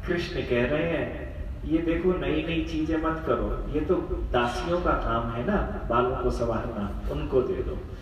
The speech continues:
बोले, "नहीं, आज तो तुम्हारे बाल मुझको संवारने हैं।" कृष्ण बोले, "एक शर्त पर।"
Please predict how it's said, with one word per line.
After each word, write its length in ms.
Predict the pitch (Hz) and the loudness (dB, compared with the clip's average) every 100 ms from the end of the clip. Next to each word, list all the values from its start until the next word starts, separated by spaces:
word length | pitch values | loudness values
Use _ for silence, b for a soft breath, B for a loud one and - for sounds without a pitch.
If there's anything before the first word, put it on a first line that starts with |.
| B 165 | B 2
बोले, 200 | 160 160 | 2 2
"नहीं, 680 | 160 156 107 - - - | 2 0 0 -4 -8 -6
आज 360 | - - 160 - | 4 4 4 6
तो 80 | 190 | 4
तुम्हारे 400 | - 156 175 196 | 6 4 6 6
बाल 300 | - 190 190 | 6 4 4
मुझको 480 | 185 - - - 202 | 4 2 0 4 4
संवारने 680 | - - 101 98 101 95 | 4 2 0 -2 -4 -6
हैं।" 340 | - - - - - - - - - - - - - - - - - - - - - - - - - - - - - - - - - | -8 -8 -8 -8 -8 -6 -6 -6 -8 -8 -8 -8 -8 -6 -6 -6 -8 -8 -8 -8 -8 -6 -6 -6 -6 -6 -8 -10 -10 -8 -8 -4 0
कृष्ण 320 | 156 - 143 | 0 0 0
बोले, 220 | 147 165 | 4 4
"एक 420 | 143 - 165 180 | 4 4 4 4
शर्त 340 | - 143 117 120 | 4 0 0 -2
पर।" 540 | - 107 98 101 98 | -4 -4 -4 -6 -8